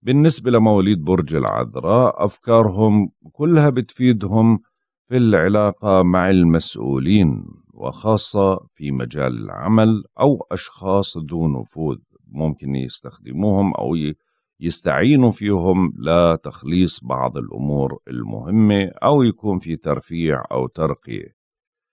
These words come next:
بعد مواليد برج العذراء بيسمعوا خبر جيد بخصوص وضعيتهم المادية، وهاي فترة مناسبة للتواصل مع أشخاص ذو نفوذ.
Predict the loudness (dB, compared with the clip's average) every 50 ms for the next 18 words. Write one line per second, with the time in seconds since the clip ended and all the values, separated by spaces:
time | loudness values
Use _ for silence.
0 | _ _ _ _ -2 0 0 2 2 2 4 4 4 4 2 0 0 0 -2 -2
1 | 0 0 0 0 2 0 0 0 0 0 2 2 4 4 4 2 0 0 0 0
2 | 2 2 2 2 2 2 2 2 0 -2 -4 -2 0 2 2 2 2 0 -4 _
3 | _ -14 -12 -6 0 2 2 2 2 0 -2 -4 -6 -10 -14 -20 -16 -14 -12 -6
4 | -2 0 2 2 0 -2 -6 -14 -12 -8 -6 -4 -2 -2 0 0 2 2 0 0
5 | -2 -6 -8 -6 -6 -4 -4 -4 -4 -4 -6 -6 -6 -6 -2 0 2 4 4 2
6 | 2 0 -4 _ _ _ _ _ _ _ _ -14 -6 -2 0 2 2 2 0 -4
7 | -8 -12 -12 _ -8 -4 -2 0 0 0 0 -2 -6 -4 -2 0 2 4 4 2
8 | 2 0 -2 -4 -6 -8 -10 -10 -12 -16 -12 _ -2 0 2 2 2 0 -2 -4
9 | -4 -4 -2 -2 -4 -4 -4 -6 -6 -8 -8 -8 -2 0 2 2 0 0 -4 -8
10 | -12 -14 _ _ _ -14 -10 -8 -6 -4 -4 -4 -4 -4 -6 -8 -12 -14 -14